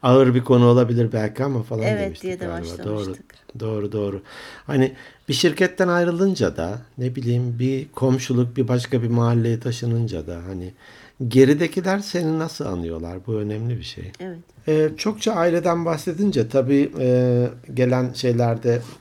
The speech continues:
Speaker 1: mesajlar da bu anlamda çok, e, güzeldi. Ee, sevgili Zeynep'in Instagram'da bir mesajı var.
Speaker 2: Evet.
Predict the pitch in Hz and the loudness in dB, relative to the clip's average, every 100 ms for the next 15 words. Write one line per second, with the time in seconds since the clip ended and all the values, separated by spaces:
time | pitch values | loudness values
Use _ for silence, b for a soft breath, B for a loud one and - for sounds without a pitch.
0 | - 120 120 117 104 110 110 101 - - | -2 0 2 2 2 2 0 -2 -10 -10
1 | 107 95 104 98 98 95 98 98 98 107 | -6 -2 0 0 0 -2 -2 -4 -6 -8
2 | - - 98 92 92 95 120 117 76 131 | -8 -6 -4 -2 -2 0 2 2 0 -4
3 | - B B B B B B B - 147 | -6 B B B B B B B -6 0
4 | 139 135 135 131 135 135 139 123 - 156 | 2 4 2 0 0 -4 -4 -4 4 4
5 | 160 180 190 147 160 170 190 190 208 151 | 4 4 4 6 6 4 0 0 0 -2
6 | - 190 165 143 131 135 143 139 135 - | -2 -2 0 0 0 0 2 0 -2 -6
7 | 127 110 120 110 92 - - _ _ - | -2 0 2 0 -2 -8 -14 _ _ -12
8 | 202 160 | -10 -10